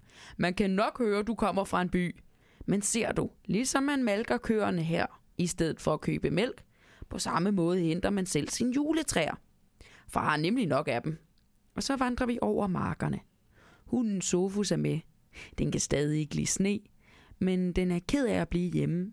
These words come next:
så i dag har den altså bestemt sig til at prøve at gå en snetur. Den går og løfter benene meget højt, for ikke at få for meget sne på dem. "Ha,"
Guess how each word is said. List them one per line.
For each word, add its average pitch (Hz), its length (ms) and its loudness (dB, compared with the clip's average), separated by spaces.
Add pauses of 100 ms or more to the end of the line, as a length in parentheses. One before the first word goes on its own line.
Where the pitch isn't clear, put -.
(100)
så - 220 2
i 180 100 0
dag 240 240 -2
har 190 100 -2
den 180 120 0
altså 165 240 0
bestemt - 380 -2
sig 190 120 -2
til - 120 -2
at 165 120 0
prøve 160 280 0
at 175 120 -4
gå 165 240 2 (260)
en 185 100 0
snetur. - 580 -2 (960)
Den 165 160 0
går - 360 0
og 160 100 0
løfter 165 360 -2
benene - 520 -4 (500)
meget 165 540 2
højt, 160 360 -4 (340)
for 160 180 0
ikke 143 180 0
at 156 60 0
få 156 120 -4
for 147 140 -4
meget - 300 -2
sne 151 220 -2 (100)
på - 180 -2
dem. 156 140 -6 (560)
"Ha," - 120 -4